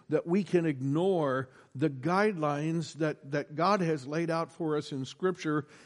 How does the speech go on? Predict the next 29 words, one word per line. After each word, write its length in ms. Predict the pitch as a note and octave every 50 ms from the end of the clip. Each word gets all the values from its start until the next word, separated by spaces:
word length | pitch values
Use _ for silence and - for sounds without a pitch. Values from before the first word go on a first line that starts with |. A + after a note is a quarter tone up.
| -
and 160 | - D#3 D#3+ D3+
just 300 | C#3+ F3+ F#3+ E3+ - -
be, 140 | E3 F3+ E3+
"As 240 | E3+ D3 C3+ A2+ A#2+
long 260 | C#3+ E3+ F3+ F#3+ F#3
as 140 | F3 - E3
I 140 | E3+ E3
love 260 | E3 D#3 D#3 D#3 C#3+ B2+
Jesus, 380 | B2 E3+ F3 C#3+ C#3+ C3+ -
I 100 | D3+ D3
can 160 | C#3+ - C#3
sort 220 | B2+ - - D#3+ D3
of 140 | C#3+ B2+ A#2
do 180 | D3+ D#3+ E3
whatever 420 | D#3 D#3 D3 D3+ D3+ D3 D#3 D3 C#3+
I 100 | C#3+ D3
want 240 | C#3+ C#3 D3 D3
to 80 | D3 C#3
do, 280 | C3 C#3 D3 D3 C#3+ C#3+ - - - -
as 200 | C3+ C3 A2+ B2+
long 180 | D#3 E3+ E3+
as 100 | D#3 B2+
I 120 | D#3 D#3 D#3
don't 200 | D#3+ D3+ C3+ -
think 180 | D#3+ D#3 C3+
it 100 | C#3+ C3+
hurts 320 | A#2+ D#3 D#3+ D#3 D#3+ - D#3+
anybody 520 | D3+ D3+ D3 C#3+ C#3+ D3+ D3+ D3+ C#3+ C3+
else," 280 | C#3 C#3 D3 C#3+ -